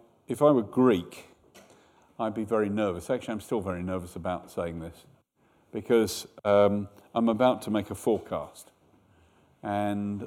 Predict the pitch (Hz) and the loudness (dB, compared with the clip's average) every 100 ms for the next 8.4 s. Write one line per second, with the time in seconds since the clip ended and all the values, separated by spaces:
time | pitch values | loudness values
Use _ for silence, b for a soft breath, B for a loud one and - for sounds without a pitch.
0 | - 113 110 104 110 104 98 90 - - | -6 -2 -2 -2 -4 -4 -4 -8 -12 -8
1 | 117 - - 104 98 95 98 90 - b | -10 -8 -6 -4 -4 -4 -4 -4 -12 b
2 | b b _ _ 120 107 98 - 107 87 | b b _ _ -2 0 -2 -2 -4 -4
3 | - 120 98 82 82 87 95 - 85 - | -6 -2 -2 -2 -8 -10 -8 -6 -6 -6
4 | 85 - - _ _ b b b b - | -12 -12 -20 _ _ b b b b -6
5 | 107 110 - 170 117 110 104 98 95 87 | -4 -2 -2 -4 -2 -2 -2 -4 -6 -6
6 | 92 82 90 - _ _ _ _ _ _ | -8 -8 -10 -14 _ _ _ _ _ _
7 | _ _ _ _ b b b b b b | _ _ _ _ b b b b b b
8 | 170 202 - | 4 4 2